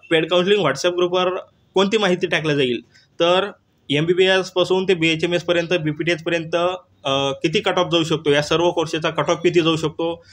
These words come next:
त्याचप्रमाणे याचा शेड्यूल काय आहे, त्याचप्रमाणे मागच्या राऊंडचा काय कट ऑफ गेलेला होता, येणाऱ्या राऊंडचा काय कट ऑफ जाऊ शकतो, नवीन कॉलेजेस येणार आहेत का, येणार तर कोणते कॉलेजेस येणार आहेत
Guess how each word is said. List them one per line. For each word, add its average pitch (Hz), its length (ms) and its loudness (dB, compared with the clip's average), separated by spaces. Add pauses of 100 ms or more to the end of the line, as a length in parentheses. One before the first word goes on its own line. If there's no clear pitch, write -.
(240)
त्याचप्रमाणे 160 540 0 (380)
याचा 139 260 2
शेड्यूल 175 300 4
काय 170 240 2
आहे, 143 280 0
त्याचप्रमाणे 160 880 -2
मागच्या 147 340 0
राऊंडचा 175 240 0
काय 170 240 0
कट 165 120 -2
ऑफ 165 60 -2
गेलेला 156 300 0
होता, 156 420 0
येणाऱ्या 151 320 2
राऊंडचा 160 260 0
काय 160 200 -2
कट 160 160 -4
ऑफ 156 120 0
जाऊ 156 140 2
शकतो, 156 520 -2 (300)
नवीन 165 300 2
कॉलेजेस 170 400 0
येणार 160 180 0
आहेत 151 220 2
का, 135 300 -2 (400)
येणार 151 300 2
तर 185 60 2
कोणते 170 360 0
कॉलेजेस 175 380 0
येणार 160 220 0
आहेत 143 300 0